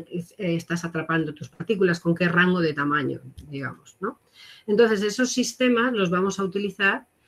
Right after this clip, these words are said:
para, eh, analizar aire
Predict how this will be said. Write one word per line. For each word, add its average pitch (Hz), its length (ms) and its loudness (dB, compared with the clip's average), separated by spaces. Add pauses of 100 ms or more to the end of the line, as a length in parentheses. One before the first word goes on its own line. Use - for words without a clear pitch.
(300)
para, 185 500 6 (180)
eh, 160 540 0 (380)
analizar 170 680 2
aire 208 560 4